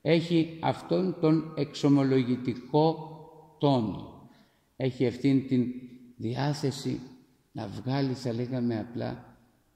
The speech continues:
τα εσώψυχά της αυτή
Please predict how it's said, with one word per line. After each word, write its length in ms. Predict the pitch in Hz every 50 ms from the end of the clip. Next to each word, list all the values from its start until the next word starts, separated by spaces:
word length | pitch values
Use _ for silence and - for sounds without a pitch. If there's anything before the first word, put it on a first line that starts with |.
| _
τα 260 | - 127 117 110 - -
εσώψυχά 1000 | - 101 - - 127 123 120 123 - - 120 98 - - 117 117 110 101 - - - - - _ _ _ _ _ _ _ _ _ _ _
της 380 | _ - - 98 92 - - -
αυτή 460 | - 107 104 - - - 110 110 104